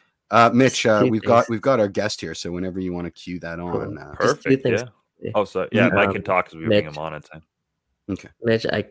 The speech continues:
Speaker 2: I can't take you seriously with anything that you're saying right now with that bucket hat and that Voyager's red t-shirt on.
Speaker 1: <laughs>
Speaker 2: And the second, quickly, is we mentioned this, this back line, and I wanna give a quick shout out to Herman for his tactics,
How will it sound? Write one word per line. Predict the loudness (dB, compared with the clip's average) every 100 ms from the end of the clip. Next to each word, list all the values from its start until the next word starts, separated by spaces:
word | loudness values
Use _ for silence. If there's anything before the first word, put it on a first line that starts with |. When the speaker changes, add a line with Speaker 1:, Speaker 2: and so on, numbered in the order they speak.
| _ _ -6
Speaker 2:
I | -4
can't | -2 -2 -2
take | -4 -4
you |
seriously | -2 -2 -2 -4 -6 -8 -12
with | -10 -4
anything | -4 -4 -6
that | -6 -6
you're |
saying | -6 -4 -4
right | -6 -6
now | -6 -4
with | -6 -6
that | -6 -6
bucket | -6 -6 -6
hat | -4 -6
and | -6 -8
that | -10
Voyager's | -8 -6 -6 -6 -6 -6 -4
red | -4 -4
t-shirt | -8 -8 -4 0
on. | 2 4 4 4 4 2 -2 -4 -2
Speaker 1:
<laughs> |
Speaker 2:
And | 0 2 -2 -2
the | -2
second, | 2 2 2 -4 -6 -12 -18 _ _ _ -4
quickly, | 0 0 0 -4 -6 -4
is | -2 -4 -8 -12 -18 -20 _ _ _ _ _ _ _ _ _ -2
we | 0
mentioned | 2 0 2 0
this, | -2 -4
this | -6
back | -2 -2 -2 -4
line, | -6 -6
and | -4
I | -2
wanna | 0 0
give | -2
a | -4
quick | -6 -2
shout | -2
out | -2
to | -2
Herman | 0 0 -2
for | -6 -6
his | -6
tactics, | -6 -6 -6 -6